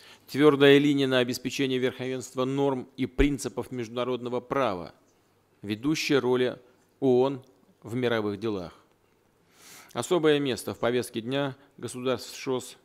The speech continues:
занимает восстановление стабильности в Афганистане.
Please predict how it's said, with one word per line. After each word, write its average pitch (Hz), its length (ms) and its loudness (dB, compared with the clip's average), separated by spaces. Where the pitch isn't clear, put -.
занимает 127 680 -2
восстановление 123 760 -2
стабильности 120 600 -6
в 113 80 -4
Афганистане. 110 760 -6